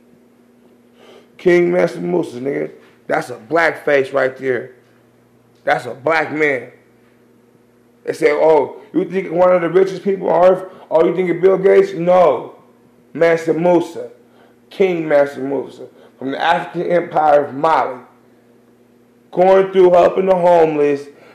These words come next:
giving away free gold, carrying gold all through the nations.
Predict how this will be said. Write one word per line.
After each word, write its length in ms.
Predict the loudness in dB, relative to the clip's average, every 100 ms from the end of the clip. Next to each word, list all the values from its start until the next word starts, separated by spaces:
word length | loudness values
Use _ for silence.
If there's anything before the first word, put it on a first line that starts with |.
| _
giving 320 | -2 0 2
away 320 | 2 2 2
free 420 | 0 -6 -4 -2 0
gold, 680 | 2 4 6 4 0 -6 -18 -20 _
carrying 500 | -2 2 4 2 0
gold 560 | 2 4 6 4 0 -6 -10 -2
all 380 | 2 4 2
through 140 | 4 6
the 120 | 6
nations. 800 | 4 2 2 -2 -10 -12 -18 _